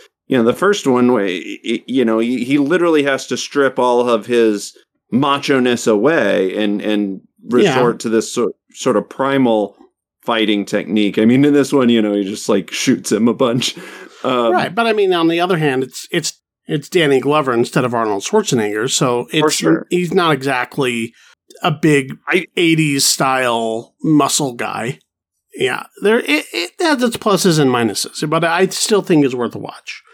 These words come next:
Speaker 1: Yeah, especially if you're a fan of movies of that time frame and,
Speaker 2: Mm-hmm.
Speaker 1: and just the, you know, eighties action movies in general. I think it's, I don't think it's,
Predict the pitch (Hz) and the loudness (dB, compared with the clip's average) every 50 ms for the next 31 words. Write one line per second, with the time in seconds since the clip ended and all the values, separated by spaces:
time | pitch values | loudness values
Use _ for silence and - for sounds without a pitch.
0 | - - - - 466 480 453 440 415 381 - - 427 392 - - 226 208 190 180 | -20 -20 -8 -2 0 2 2 2 -2 -4 0 2 2 2 2 4 4 4 4 2
1 | - 175 160 139 135 - - 135 127 127 127 123 120 117 113 107 98 92 - - | 2 2 2 0 0 -2 -2 0 0 0 2 2 2 0 0 0 -2 -4 -10 -16
2 | _ - - 123 139 170 170 156 156 156 131 120 127 113 104 120 117 113 - - | _ -10 -4 0 2 2 4 4 4 4 2 2 0 0 0 0 -2 -2 -4 -4
3 | - 117 110 110 107 107 107 - 110 107 110 107 107 107 107 107 104 98 101 170 | -4 -2 0 0 -2 -2 -2 -2 -2 0 0 0 0 0 0 -2 -2 0 2 4
4 | 160 151 143 139 - - - 101 - - 104 - - _ - - 107 104 101 101 | 4 4 4 4 4 2 2 0 0 -4 -6 -6 -8 _ -4 -2 0 0 0 0
5 | 90 - - 123 120 - - _ - 151 165 165 165 156 147 139 127 123 - - | -2 -6 -4 -4 -4 -4 -4 _ 0 2 2 2 2 2 2 2 0 -2 -4 -12
6 | - _ _ _ _ - 123 127 120 117 - - 123 117 110 110 107 101 101 101 | -16 _ _ _ _ -6 -4 -4 -4 -4 -4 -2 0 0 2 2 0 0 0 -2
7 | 92 95 95 95 92 92 87 98 92 90 87 87 85 82 82 85 85 - - 95 | -2 -2 -2 -4 -4 -2 -2 -2 -2 0 -2 -4 -4 -4 -4 -6 -6 -6 -4 -6
8 | 90 82 - 90 - - - - - _ _ _ _ _ _ - - 220 240 160 | -4 -4 -4 -6 -6 -6 -10 -18 -20 _ _ _ _ _ _ -4 -2 0 2 2
9 | 123 120 110 98 - - | 4 2 2 0 -2 -6